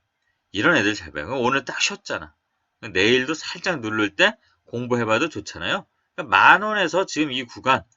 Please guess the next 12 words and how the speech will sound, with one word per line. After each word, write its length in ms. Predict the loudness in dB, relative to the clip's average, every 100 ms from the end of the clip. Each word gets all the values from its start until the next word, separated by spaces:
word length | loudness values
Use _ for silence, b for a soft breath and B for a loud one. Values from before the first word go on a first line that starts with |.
| _ -8
여기 260 | -4 -2 -4
공-, 260 | -8 -18
공부하면 420 | -16 -6 -4 -4 -8
딱 120 | -14 -14 -8
좋은 240 | -6 -6
거지. 360 | -6 -6 -8 -12 _ _
<laughs> 20 |
네, 100 | -8 -6 -4 -4 -6 B B -6
그쵸? 360 | -2 -2 -2 -6 _ _
네, 300 | 0 0 0
요거, 420 | -2 0 0 -2 -6 _
엠투아이. 580 | -4 -4 -2 4 6 4